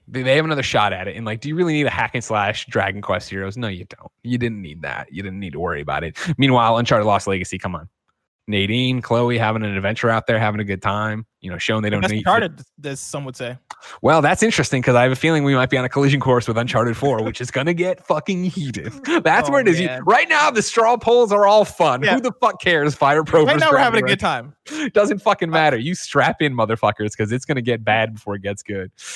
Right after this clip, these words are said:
Speaker 1: Uh, and actually, and yeah, it looks like here. Hold on, I should, guess I should refresh. Can I refresh my results? Yeah,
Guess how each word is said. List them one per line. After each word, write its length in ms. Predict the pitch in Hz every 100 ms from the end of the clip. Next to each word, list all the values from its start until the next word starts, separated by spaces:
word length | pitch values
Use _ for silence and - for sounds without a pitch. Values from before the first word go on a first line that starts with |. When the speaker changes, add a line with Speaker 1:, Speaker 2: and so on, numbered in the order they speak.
| - 180 -
Speaker 1:
Uh, 200 | 123 127
and 80 | 139
actually, 260 | 135 - -
and 160 | 131
yeah, 160 | 110 98
it 20 |
looks 180 | 117 127
like 140 | 117
here. 320 | 117 120 110 82
Hold 200 | 113 104
on, 80 | 98
I 20 |
should, 140 | -
guess 140 | 104 87
I 40 |
should 160 | - 82
refresh. 380 | 78 69 65
Can 100 | - 90
I 40 |
refresh 280 | 90 90 98
my 100 | 101
results? 420 | 104 110 113 - _ _ - - - -
Yeah, 280 | 131 131